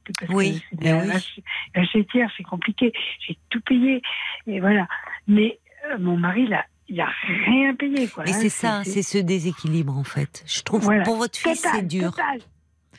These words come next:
Speaker 2: C'est dur parce que votre fils, euh, aurait certainement besoin d'une reconnaissance de son père. Vous pouvez pas le secouer un peu, votre mari, dire, « Écoute, t'es
Speaker 1: Non,
Speaker 2: pas sym-,
Speaker 1: non,
Speaker 2: t'es
Speaker 1: non,
Speaker 2: pas
Speaker 1: non,
Speaker 2: sym-, »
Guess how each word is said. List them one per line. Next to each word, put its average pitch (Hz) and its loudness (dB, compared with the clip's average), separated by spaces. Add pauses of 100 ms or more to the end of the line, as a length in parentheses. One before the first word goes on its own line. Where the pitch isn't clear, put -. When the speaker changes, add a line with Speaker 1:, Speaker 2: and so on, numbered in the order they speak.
(300)
Speaker 2:
C'est - 0
dur 247 0
parce 220 -4
que 202 -2
votre 190 -2
fils, - -6
euh, 165 0
aurait 175 0
certainement 196 0
besoin 190 2
d'une 190 2
reconnaissance 170 0
de 156 -2
son 147 -4
père. 151 -2
Vous - -20
pouvez 254 4
pas 311 2
le 285 -6
secouer - 0
un 233 -2
peu, 214 -4
votre 185 0
mari, 160 2
dire, « 151 -2
Écoute, 151 -2
t'es - -2
Speaker 1:
Non, 220 2
Speaker 2:
pas 208 4
sym-, 196 2
Speaker 1:
non, 180 -6
Speaker 2:
t'es 226 2
Speaker 1:
non, 175 -2
Speaker 2:
pas 214 2
Speaker 1:
non, 175 -4
Speaker 2:
sym-, » 165 -4